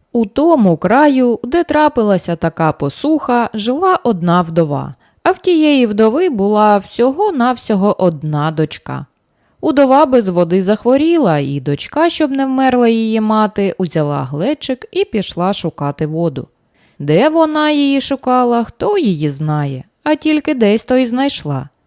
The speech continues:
Набрала воду в глечик і понесла додому. По дорозі зустріла одного чоловіка, що вмирав без води.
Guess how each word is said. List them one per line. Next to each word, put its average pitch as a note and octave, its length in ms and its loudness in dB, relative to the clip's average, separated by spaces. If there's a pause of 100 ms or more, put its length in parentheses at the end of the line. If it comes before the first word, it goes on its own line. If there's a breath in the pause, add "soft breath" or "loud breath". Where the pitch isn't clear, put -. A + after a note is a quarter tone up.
(160)
Набрала E3+ 600 2
воду C#4 360 2
в C4 60 2
глечик C4+ 540 2
і F#4 80 0
понесла E3 600 -2
додому. E3+ 520 0 (440)
По C#4+ 160 2
дорозі C#4 560 4
зустріла A3+ 680 2
одного C4+ 560 0
чоловіка, B3+ 760 0
що A3 240 0
вмирав G#3+ 480 2
без F3+ 240 0
води. F3+ 440 -4